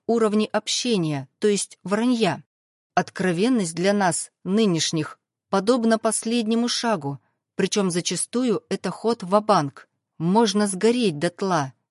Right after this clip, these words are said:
но можно и хапнуть всё. Интересно было бы подумать на досуге над возможностью устраивать окружающим пытки откровенностью,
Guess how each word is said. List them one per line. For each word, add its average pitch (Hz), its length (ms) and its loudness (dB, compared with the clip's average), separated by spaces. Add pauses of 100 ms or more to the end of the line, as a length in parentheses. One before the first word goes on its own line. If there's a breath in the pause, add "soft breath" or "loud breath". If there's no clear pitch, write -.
(120)
но 170 200 0
можно 226 440 0
и 254 220 -8
хапнуть 151 640 -6
всё. 147 420 -6 (760)
Интересно 226 680 0
было 196 220 4
бы 180 120 0
подумать 202 440 2
на 180 100 0
досуге 185 460 -2
над 175 180 -2
возможностью 208 880 -2
устраивать 208 720 -2
окружающим 175 960 -2 (460)
пытки 233 440 -2
откровенностью, 190 1120 -2